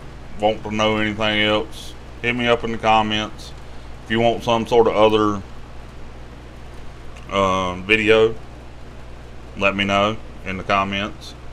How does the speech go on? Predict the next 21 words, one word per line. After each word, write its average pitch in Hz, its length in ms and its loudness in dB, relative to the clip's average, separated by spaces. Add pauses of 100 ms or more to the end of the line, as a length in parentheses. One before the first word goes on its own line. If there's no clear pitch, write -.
(380)
You 104 120 0
know, 95 240 4
subscribe 101 680 8
and 95 240 -2
like 98 240 4 (160)
the - 60 -12
channel, 98 320 0
of 87 120 -8
course. 92 460 -2 (180)
You 98 160 -8
know, 87 180 -4
that, 98 200 0 (400)
that 98 200 0
kinda 101 240 -2
goes 92 180 0
without 90 280 -2
saying, 101 300 -2
I 87 100 0
think, 87 220 -8
on 90 160 -6
YouTube, 92 420 -4